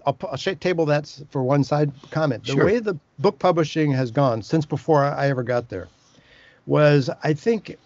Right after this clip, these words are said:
Speaker 1: um, I think from the start, Gary always, um, retained, uh, well, the editorial control certainly, but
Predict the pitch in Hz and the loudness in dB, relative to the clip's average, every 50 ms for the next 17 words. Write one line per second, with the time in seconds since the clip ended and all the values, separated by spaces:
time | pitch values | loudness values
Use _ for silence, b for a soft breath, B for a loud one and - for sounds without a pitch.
0 | - 139 139 139 143 143 147 143 143 139 135 135 127 - _ - - 143 151 147 | -12 -10 -6 -4 -2 -2 0 0 2 2 0 0 -2 -6 _ -2 2 2 2 4
1 | - 294 277 - - 170 151 135 120 104 - - 131 113 107 95 - - _ _ | 4 4 4 4 4 2 2 2 2 -2 -4 -4 -2 -2 -2 -2 -6 -12 _ _
2 | b b b b b b b b _ _ _ _ _ _ _ _ _ _ _ _ | b b b b b b b b _ _ _ _ _ _ _ _ _ _ _ _
3 | _ _ _ _ _ _ _ - - 151 151 143 147 151 143 139 143 147 151 156 | _ _ _ _ _ _ _ -8 -4 0 2 2 4 4 6 6 6 6 6 6
4 | 156 151 139 - - - - _ _ - 131 131 131 123 120 117 113 113 110 107 | 6 4 4 0 -6 -16 -18 _ _ -6 -2 0 0 0 0 0 -2 -2 -4 -6
5 | _ - - - _ _ _ - - 135 123 120 117 - 143 127 123 127 120 117 | _ -18 -20 -20 _ _ _ -20 -14 -12 -10 -6 -2 0 0 2 2 0 -2 -4
6 | - - - 120 - - 135 107 - 120 120 120 117 104 131 123 107 95 - 107 | -8 -12 -12 -12 -8 -6 -6 -4 0 0 0 0 2 2 0 0 0 -2 -4 -8
7 | - - 143 120 107 - 156 151 127 117 110 101 98 127 120 | -4 -2 -2 -2 0 0 0 0 0 0 -2 0 2 2 0